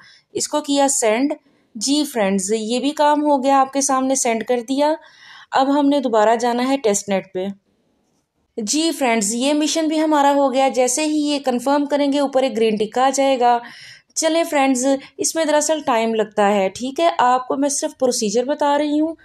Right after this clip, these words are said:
आपने ये प्रोसीजर ऐसे ही करना है। जैसे ही ग्रीन होगा आपका ये काम फिनिश हो जाएगा। चलें मैं अब नेक्स्ट मिशन की तरफ बढ़ती हूँ, बैक पे जाते हैं। हमने कर लिया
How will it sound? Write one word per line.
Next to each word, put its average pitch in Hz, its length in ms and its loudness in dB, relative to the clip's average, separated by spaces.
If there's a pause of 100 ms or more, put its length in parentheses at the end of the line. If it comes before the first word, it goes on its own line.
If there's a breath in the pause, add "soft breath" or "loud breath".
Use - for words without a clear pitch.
(220 soft breath)
आपने 247 320 2
ये 277 80 4
प्रोसीजर 240 440 -4
ऐसे 220 320 0
ही 240 160 -4
करना 196 360 -2
है। 170 240 -2 (420 loud breath)
जैसे 247 280 2
ही 311 120 -2
ग्रीन 277 240 2
होगा 294 240 4
आपका 262 260 2
ये 262 80 0
काम 240 280 -4
फिनिश 247 360 -4
हो 185 100 0
जाएगा। 170 420 0 (300 loud breath)
चलें 294 260 2
मैं 285 140 2
अब 247 200 0
नेक्स्ट 247 380 -2
मिशन 233 280 -4
की 233 100 -2
तरफ 220 200 0
बढ़ती 233 280 0
हूँ, 269 160 0
बैक 208 280 2
पे 269 100 0
जाते 277 280 -2
हैं। 285 240 0 (760 soft breath)
हमने 285 360 2
कर 269 220 4
लिया 269 440 4